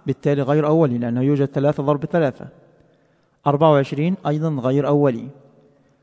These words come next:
سبعتاش أولي لأنه لا يوجد إلا سبعة، سبعتاش ضرب واحد فقط. أما واحد وثلاثين أيضًا أولي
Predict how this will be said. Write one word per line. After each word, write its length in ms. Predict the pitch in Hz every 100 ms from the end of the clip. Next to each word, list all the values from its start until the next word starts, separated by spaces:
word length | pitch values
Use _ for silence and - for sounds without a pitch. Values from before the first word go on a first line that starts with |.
| _ _ -
سبعتاش 800 | - 151 143 151 147 175 - - 147
أولي 340 | 143 143 120
لأنه 280 | 117 123 123
لا 140 | 127
يوجد 300 | 139 151 151
إلا 240 | 143 131 131
سبعة، 460 | 165 156 147 139 -
سبعتاش 600 | - 123 123 - 147 139
ضرب 220 | 135 120
واحد 300 | 131 131 131
فقط. 460 | 135 - 107 - - _ _ _ _ _ _ _ _ _
أما 180 | 170 180
واحد 280 | 190 226 190
وثلاثين 520 | 156 147 131 131 175
أيضًا 420 | 160 156 160 165
أولي 380 | 151 127 113 107